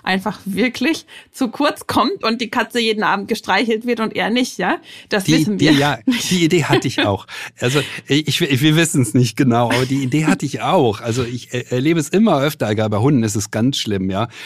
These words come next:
Speaker 2: Und ich bin mir
Speaker 1: Mhm.
Speaker 2: dann bei vielen Frauen völlig sicher, die lieben ihren Hund zehnmal so viel wie ihren Freund. Und das fühlt sich natürlich schrecklich an. Ähm,
Speaker 1: Mhm.
Speaker 2: das kann eine Rolle spielen, zumindest würde ich drüber nachdenken. Es gibt
Speaker 1: Mhm.
Speaker 2: noch einen Punkt, der ist mir ganz, ganz wichtig. Du hast jetzt gesagt, die sollen sich zusammensetzen,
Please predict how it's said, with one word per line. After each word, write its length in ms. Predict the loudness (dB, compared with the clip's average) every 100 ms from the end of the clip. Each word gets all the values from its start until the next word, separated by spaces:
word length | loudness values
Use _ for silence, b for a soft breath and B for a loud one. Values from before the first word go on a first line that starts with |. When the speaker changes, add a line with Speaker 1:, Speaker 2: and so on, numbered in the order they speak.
| B -2
Speaker 2:
Und 100 | -2
ich 100 | 2
bin 160 | 4
mir 80 | 4
Speaker 1:
Mhm. 60 | 4
Speaker 2:
dann 160 | 2
bei 120 | 0
vielen 300 | 0 2 2
Frauen 320 | 2 0 0 0
völlig 320 | 0 0 0
sicher, 260 | -4 -2
die 120 | -2 0
lieben 280 | 0 0
ihren 280 | 0 0 2
Hund 220 | 2 2
zehnmal 360 | 2 0 2 0
so 100 | -2
viel 320 | -4 -2 -2
wie 100 | -2
ihren 180 | -4 -6
Freund. 420 | -6 -6 -6 -6 B B B B
Und 300 | 0 0 2
das 120 | -2
fühlt 200 | 0 -2
sich 100 | -2 -6
natürlich 280 | -4 -4
schrecklich 500 | -2 -4 -4 -6 -6
an. 320 | -6 -4 -4 B B B
Ähm, 260 | -2 0 2
Speaker 1:
Mhm. 40 |
Speaker 2:
das 220 | 0 -2 -4
kann 320 | -2 2 2
eine 120 | 2
Rolle 320 | 0 -4 -6
spielen, 400 | -10 -10 -4 -4
zumindest 380 | 0 0 0 -2
würde 120 | -4
ich 80 | -4
drüber 220 | -6 -4
nachdenken. 720 | -4 -6 -8 -10 -10 -8 -12 -12 B B -6
Es 180 | -4
gibt 220 | -2 -2 0
Speaker 1:
Mhm. 60 |
Speaker 2:
noch 160 | 2 2
einen 200 | 2 0
Punkt, 220 | 0 0
der 100 | 0
ist 120 | -2
mir 100 | -2
ganz, 240 | 0 0 -2
ganz 240 | -4 -2
wichtig. 300 | -4 -6 -6
Du 120 | 0 0
hast 140 | 2
jetzt 200 | -2 -2
gesagt, 380 | -2 0 0 0
die 40 | -2
sollen 240 | 0 0
sich 140 | -4
zusammensetzen, 1040 | -4 -2 0 2 2 0 -6 -6 -4 -4